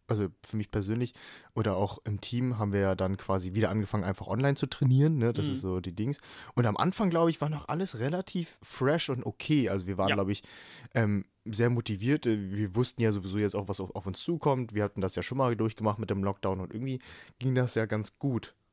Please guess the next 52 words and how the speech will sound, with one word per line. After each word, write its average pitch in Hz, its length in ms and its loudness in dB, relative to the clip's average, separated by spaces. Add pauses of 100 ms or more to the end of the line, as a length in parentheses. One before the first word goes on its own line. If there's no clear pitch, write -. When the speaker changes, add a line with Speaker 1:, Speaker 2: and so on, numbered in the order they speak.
(140)
Speaker 2:
Ja. 147 200 -6
Speaker 1:
würde 90 140 -4
ich 87 100 -8
sagen. 82 380 -8 (260)
Speaker 2:
Genau, 131 260 -2
ja. 127 200 0 (420)
Wir 139 360 4
Speaker 1:
Und 113 100 4
Speaker 2:
wussten 120 240 -4
auch, 135 160 -4
dass - 260 -10
da, 131 240 -2
also 139 340 -4
wir 127 280 -10
haben 151 160 -4
einfach 143 140 -8
mit 139 100 -6
einem 135 160 -6
Ende 143 220 -2
gerechnet, 180 640 -6
einfach 143 320 -12
weil 139 140 -4
wir 135 80 -6
ja 131 260 -6 (580)
auf 151 220 -2
die 147 160 -6
Deutschen 147 400 0
zugetanzt 185 640 -8
haben. 160 420 -6 (920)
Äh, 139 200 -2
beim 135 180 0
ersten 143 220 -2
Lockdown 147 260 -4
war 139 80 0
es 135 80 -6
ja 131 100 -2
auch 151 200 -2
so, 151 160 -4
also 131 180 -4
wir 135 140 0
haben 135 180 -2
uns 135 100 -8
gedacht, 127 300 -8
ja 120 140 -6
komm, 139 280 -6
dann 123 140 -4
ist 147 140 -8
das 165 100 -6
jetzt 151 160 -10
mal 147 100 -8
kurz 147 280 -8
so 143 240 -2